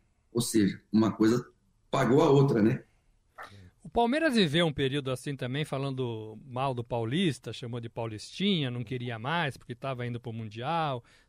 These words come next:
Speaker 2: tava na Libertadores, depois repensou isso. Ô Silas, como é que se ganha um título, eh, de Copa do Brasil? Como é que se ganha um título na sua casa quando você tem o placar de um a zero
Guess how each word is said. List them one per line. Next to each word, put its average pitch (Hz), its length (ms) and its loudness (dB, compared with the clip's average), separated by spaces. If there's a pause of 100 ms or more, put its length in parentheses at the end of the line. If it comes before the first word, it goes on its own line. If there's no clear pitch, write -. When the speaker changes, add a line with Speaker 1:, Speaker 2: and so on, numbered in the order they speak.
Speaker 2:
tava 127 200 -8
na 127 120 -6
Libertadores, 120 720 -6
depois 135 440 -6 (140)
repensou 151 920 -2
isso. 117 360 -4 (320)
Ô 196 100 2
Silas, 233 420 0
como 262 260 -2
é 349 60 -4
que - 100 -18
se 233 120 -2
ganha 185 640 0
um 170 140 -4
título, 165 840 -2 (560)
eh, 143 320 -4
de 135 140 -10
Copa 147 320 -2
do 139 80 -2
Brasil? 131 460 0
Como 170 180 -4
é 185 40 -6
que - 80 -16
se 170 100 -4
ganha 151 340 -2
um 139 100 -2
título 160 640 -2
na 151 160 -2
sua 139 260 -4
casa 143 600 0
quando 147 360 -2
você 143 640 -2 (640)
tem 151 200 -4
o 147 60 -6
placar 143 420 -2
de 131 120 -8
um 180 160 -2
a 160 120 0
zero 143 460 0